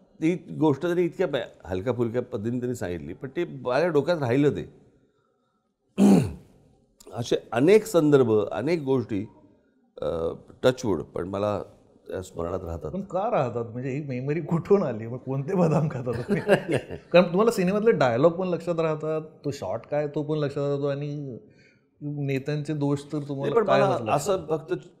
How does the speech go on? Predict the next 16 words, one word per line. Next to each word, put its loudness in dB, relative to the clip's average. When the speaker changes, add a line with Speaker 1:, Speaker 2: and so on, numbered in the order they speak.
Speaker 1:
चि-, -4
चित्रपटांच्या 2
बाबतीत 2
होतं 2
किंवा 2
असं, -2
असं -6
नाही, -2
मला, -2
मला 2
पुस्तकांच्या 4
बाबतीत 0
होतं, 2
मला -2
संदर्भ 2
आठवतात. 0